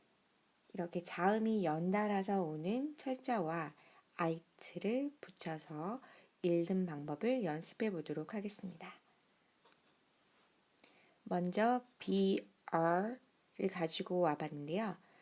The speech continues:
알파벳 B 소리는 브, 그리고 R 소리는 R가 되고요.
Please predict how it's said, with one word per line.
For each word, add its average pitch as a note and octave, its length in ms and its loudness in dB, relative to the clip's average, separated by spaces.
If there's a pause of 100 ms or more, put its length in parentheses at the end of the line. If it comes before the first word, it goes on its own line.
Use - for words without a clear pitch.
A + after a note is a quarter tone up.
(300)
알파벳 F#3 720 2 (220)
B E3 400 -2
소리는 F3+ 720 -2 (460)
브, D3+ 120 2 (4000)
그리고 G3+ 760 4
R F3+ 380 4
소리는 F#3 680 -4 (440)
R가 - 1600 -4
되고요. E3 480 -2